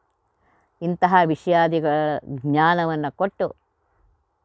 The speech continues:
ರಕ್ಷಕನಾಗಿ ನಮ್ಮನ್ನು ಸಂತೋಷಗೊಳಿಸ್ತಾನೆ. ಜಾಯ ಅಂದರೆ ಹೆಂಡತಿ, ಸುತರು, ಮಕ್ಕಳು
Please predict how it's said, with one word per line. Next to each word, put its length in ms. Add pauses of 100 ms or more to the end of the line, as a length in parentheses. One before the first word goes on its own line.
(3250)
ರಕ್ಷಕನಾಗಿ 760
ನಮ್ಮನ್ನು 460 (540)
ಸಂತೋಷಗೊಳಿಸ್ತಾನೆ. 880 (2750)
ಜಾಯ 400
ಅಂದರೆ 340
ಹೆಂಡತಿ, 640 (100)
ಸುತರು, 440
ಮಕ್ಕಳು 580